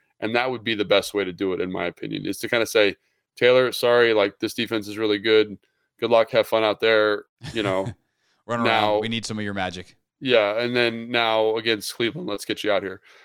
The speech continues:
Speaker 1: Uh, and real quick, so real quick before we kinda d-, d-, dig into that a little bit more, the other thing I wanted to kind of p-,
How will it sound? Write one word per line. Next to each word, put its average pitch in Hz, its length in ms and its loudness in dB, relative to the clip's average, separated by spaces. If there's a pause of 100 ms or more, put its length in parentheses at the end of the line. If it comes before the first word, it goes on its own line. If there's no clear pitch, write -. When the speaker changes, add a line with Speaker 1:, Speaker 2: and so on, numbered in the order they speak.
(160)
Speaker 1:
Uh, 135 220 6
and 143 340 0
real 170 100 6
quick, 151 280 0
so 120 400 4
real 139 180 2
quick 135 180 -4
before 123 220 -6
we 117 100 -2
kinda 110 200 -4
d-, 110 280 -6
d-, 104 240 -8
dig 110 160 -6
into 107 100 -2
that 107 100 0
a - 20 0
little 107 160 -2
bit - 20 -10
more, 110 160 -2
the 123 120 2
other 156 100 4
thing 147 140 0
I 123 40 2
wanted 117 280 0
to 107 80 0
kind 110 200 -4
of 95 240 -8 (640)
p-, - 80 -12